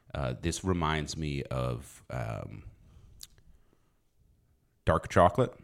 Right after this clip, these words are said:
and pear. So interesting, uh, really interesting.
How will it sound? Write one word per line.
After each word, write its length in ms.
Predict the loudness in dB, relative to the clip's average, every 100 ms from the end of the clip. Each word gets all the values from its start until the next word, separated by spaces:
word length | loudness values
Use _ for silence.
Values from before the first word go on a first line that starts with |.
| -20 -20 -20 -20 -6
and 440 | -2 0 -2 -4 -8 -4
pear. 300 | 0 0 0 -8 -20 _ -20 _ _ _ _ _ -10
So 340 | -4 -2 -2
interesting, 680 | -4 -4 -4 -6 -8 -6 -6
uh, 260 | -8 -8 -12 -18 _ _ _ _ _ _ _ _ _ _ -2
really 220 | 2 2
interesting. 720 | 0 -4 -4 -2 -4 -4 -8